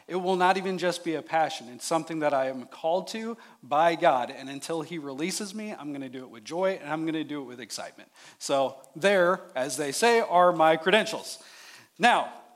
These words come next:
kinda that we got some of this pre-flight stuff all taken for, or care of. Let's go ahead, let's get into the air. Take a look at the Gospel of Matthew. The Gospel of Matthew,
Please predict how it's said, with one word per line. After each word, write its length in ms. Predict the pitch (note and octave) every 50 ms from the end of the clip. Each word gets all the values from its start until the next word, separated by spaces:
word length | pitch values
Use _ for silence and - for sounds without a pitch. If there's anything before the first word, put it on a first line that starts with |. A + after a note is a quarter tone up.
| _ - - _ _ -
kinda 260 | G3+ G#3 G#3 G#3 G3
that 220 | G3+ G3 F#3+ F3
we 60 | F#3+
got 220 | F3 G3+ F#3 F3+ F#3
some 200 | - G#3 G3+ F#3+
of 80 | F3
this 120 | F#3+ F#3 F#3
pre-flight 520 | - - F3+ F3+ - - A3 A3+ A#3+ -
stuff 400 | - - B3+ B3 A#3 - - - - - -
all 220 | - - C#4 C4 -
taken 320 | - G3+ F3 - E3 D3+
for, 340 | - - E3+ E3 E3+ E3 - - C#3+
or 140 | D3 D3
care 320 | C#3+ - F3+ F3 E3+ F3 F3
of. 160 | E3+ E3+ - - - - - -
Let's 180 | E3+ F3 -
go 120 | - F#3+ F3
ahead, 220 | E3+ E3+ E3+ D#3
let's 140 | D#3+ D#3+ D#3+
get 160 | - E3+ D3
into 120 | C#3 C#3 C3+
the 140 | C3 D3
air. 300 | E3+ F3 F3 F3+ F3+ F3 -
Take 240 | - G3 F#3 F#3 F#3+
a 120 | F3+ F3+
look 360 | F3 D#3 D#3 D#3+ D#3 D#3 - -
at 340 | - C#3+ C#3 C#3 C#3 C#3 C3+ C3
the 180 | B2 B2 B2 A2+
Gospel 480 | - B2 A#2 A#2 A#2 - - C3+ A#2+
of 80 | A2+ A2+
Matthew. 340 | C#3+ D3+ D#3 D3+ D#3 E3+ - - _ _ _ _ _ _ _ _ _ _ _ _ _ _ _ _ _ _ _ _
The 80 | - E3+
Gospel 380 | E3+ F3 F#3+ G3+ - - C4+
of 80 | C#4 A#3
Matthew, 420 | E3 C#3 C#3+ D3+ - F#3+ G#3 B3